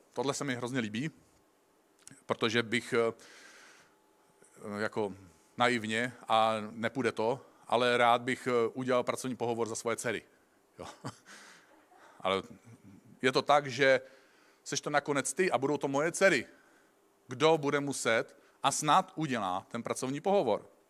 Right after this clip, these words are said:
Protože když chcete nastoupit do nového zaměstnání, tak s váma udělají pohovor. Oni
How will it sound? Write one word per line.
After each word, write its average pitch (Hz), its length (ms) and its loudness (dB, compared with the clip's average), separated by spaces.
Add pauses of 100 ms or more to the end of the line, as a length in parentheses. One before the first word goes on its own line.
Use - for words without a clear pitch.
(300)
Protože 147 180 -2
když 175 160 0
chcete 185 220 0
nastoupit 180 340 -2
do 165 80 0
nového 165 280 -4
zaměstnání, 139 720 -2 (340)
tak 170 180 4
s - 100 -6
váma 180 500 4
udělají 165 380 0
pohovor. 175 480 0
Oni 185 340 -2